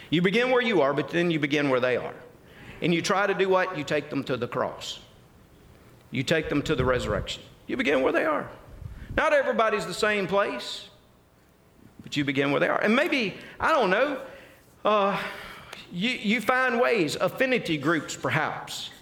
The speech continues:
where you can share the gospel. Maybe there's a, a golfing buddy that you know that you can take golfing and you can talk to them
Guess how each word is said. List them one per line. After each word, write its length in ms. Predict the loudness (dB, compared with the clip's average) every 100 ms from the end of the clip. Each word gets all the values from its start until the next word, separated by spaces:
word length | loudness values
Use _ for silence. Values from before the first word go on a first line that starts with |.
| -20 -20 _ _ _ -20 -20 -20 -2
where 120 | 2
you 200 | 2 0
can 360 | 0 0 0 -4 -12 -18 -6
share 720 | 0 2 4 2 -2 -8 -10 -2
the 80 |
gospel. 380 | 0 0 -2 0
Maybe 360 | 2 4 4 4
there's 340 | 4 2 2
a, 220 | 0 0 -4 -14 -18 -20 -20 -20 -16
a 80 | -8 2
golfing 460 | 4 4 2 2
buddy 300 | 4 4 2
that 240 | 0 0 0
you 120 | 0
know 300 | 2 2 2
that 200 | -2 0
you 120 | -4
can 160 | -2 0
take 260 | 0 2
golfing 500 | 2 2 0 -2 0
and 120 | 2
you 80 | 0
can 160 | 0 0
talk 300 | 0 0 -2
to 100 | -2
them 320 | -2 -2 -6